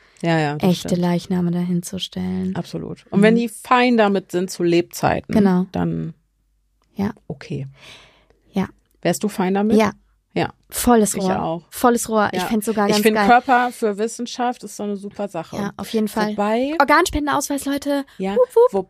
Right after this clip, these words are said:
Speaker 1: wobei das so ein bisschen meine Vorstellung von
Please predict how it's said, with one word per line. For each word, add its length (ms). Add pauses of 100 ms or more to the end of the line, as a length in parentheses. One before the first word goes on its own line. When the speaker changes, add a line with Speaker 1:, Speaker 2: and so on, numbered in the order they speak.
(100)
Speaker 1:
wobei 280
das 360
so 120
ein 140
bisschen 880 (600)
meine 380
Vorstellung 580
von 460